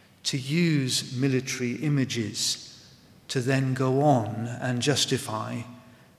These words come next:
terrible actions. Whether it is the Crusades,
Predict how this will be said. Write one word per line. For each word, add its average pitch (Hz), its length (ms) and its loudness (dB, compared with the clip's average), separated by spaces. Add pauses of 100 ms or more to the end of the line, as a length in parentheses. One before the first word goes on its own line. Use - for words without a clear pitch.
(160)
terrible 120 720 -2
actions. - 1400 -2 (2750)
Whether 113 240 -6
it 113 140 -4
is 107 140 0
the 120 60 -4
Crusades, - 1400 2